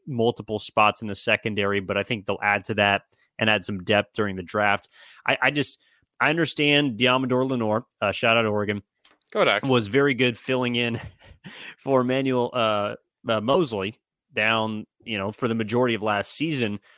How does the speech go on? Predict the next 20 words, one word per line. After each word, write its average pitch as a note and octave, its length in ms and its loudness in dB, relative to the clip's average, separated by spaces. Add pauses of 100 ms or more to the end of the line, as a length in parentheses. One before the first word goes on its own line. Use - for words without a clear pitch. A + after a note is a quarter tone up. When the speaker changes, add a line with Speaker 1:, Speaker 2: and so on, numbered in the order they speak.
(180)
Speaker 1:
But C#3+ 400 4 (580)
my, C3 280 0
my C#3 200 2
confidence D3 760 -2
in C3+ 160 0
him A#2+ 400 -4
really C3+ 440 2
wavered A#2+ 640 2
from A2+ 180 -8
game G#2+ 260 -4
to G2 100 -18
game. F2+ 340 -10
And G#2+ 100 -6
I G#2+ 160 -4
know A#2+ 160 0
he A#2+ 140 -2
had A2+ 140 0
some G#2+ 200 -8
great A#2+ 300 0
performances, B2 880 -4